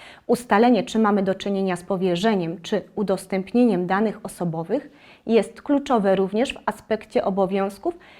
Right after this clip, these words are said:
jakie są nałożone na podmiot otrzymujący dane.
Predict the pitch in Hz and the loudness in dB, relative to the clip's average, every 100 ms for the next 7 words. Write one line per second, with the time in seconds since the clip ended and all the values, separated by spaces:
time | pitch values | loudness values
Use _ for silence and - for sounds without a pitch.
0 | - 220 294 349 349 330 214 196 175 180 | -10 2 2 4 0 2 2 2 2 0
1 | 185 214 240 190 160 - 247 254 262 254 | 0 2 2 0 -4 -2 2 2 2 -2
2 | 214 - 196 180 175 180 - 185 170 170 | -8 -4 -2 0 -2 -4 -4 -2 -2 -4